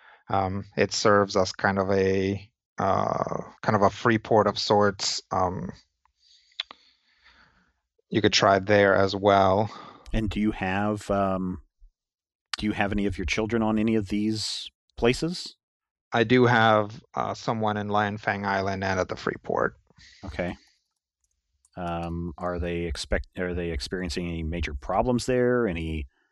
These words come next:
Speaker 2: um, large Asmodean armies or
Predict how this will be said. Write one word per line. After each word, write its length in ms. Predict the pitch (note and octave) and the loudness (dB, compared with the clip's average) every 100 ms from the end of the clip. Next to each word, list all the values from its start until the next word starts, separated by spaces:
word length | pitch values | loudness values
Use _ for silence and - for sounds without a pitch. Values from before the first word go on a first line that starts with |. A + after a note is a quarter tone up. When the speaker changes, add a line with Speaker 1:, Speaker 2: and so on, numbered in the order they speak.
| _ _ _ | _ _ _
Speaker 2:
um, 400 | E2+ D#2+ D2 D2+ D#2+ | -10 -8 -6 -6 -6
large 760 | E2+ F2+ F2+ F2 E2 - - _ _ _ _ _ _ _ | -6 -4 -2 -4 -4 -6 -8 _ _ _ _ _ _ _
Asmodean 440 | F2+ G2 F#2 F#2 F#2 | -4 -2 -2 -2 0
armies 580 | F#2 G#2+ G#2+ G#2+ G#2+ F2 | 0 2 2 0 0 -2
or 260 | D2 D2 | -4 -4